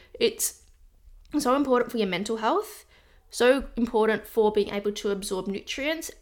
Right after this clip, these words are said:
and also for bone strength as well.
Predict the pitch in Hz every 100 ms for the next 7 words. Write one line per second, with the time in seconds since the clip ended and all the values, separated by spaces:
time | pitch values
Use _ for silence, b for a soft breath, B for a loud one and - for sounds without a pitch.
0 | - 254 247 285 311 339 330 269 247 208
1 | 196 190 208 214 214 - - - 214 202
2 | 214 - - 196 196 - - -